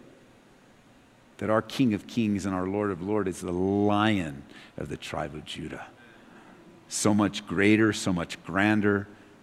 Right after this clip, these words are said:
He is the God who created and sustains all things. He's the God that works all things together for the good, for those that love him. And so here you are going into the fiery trial, into a devastating den, and you're scared,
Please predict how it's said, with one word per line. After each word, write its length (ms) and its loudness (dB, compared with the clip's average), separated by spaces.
He 140 4
is 180 2
the 80 0
God 680 4
who 160 -2
created 760 4
and 160 -2
sustains 720 0
all 220 2
things. 640 -4
He's 240 4
the 100 10
God 360 6
that 100 0
works 300 2
all 220 8
things 320 2
together 380 0
for 160 -4
the 100 -2
good, 320 -2
for 100 0
those 260 2
that 120 0
love 280 0
him. 240 -8
And 100 -2
so 200 4
here 160 8
you 200 8
are 140 8
going 380 6
into 140 8
the 140 6
fiery 560 4
trial, 500 2
into 260 8
a 60 8
devastating 800 4
den, 380 2
and 120 0
you're 120 4
scared, 680 2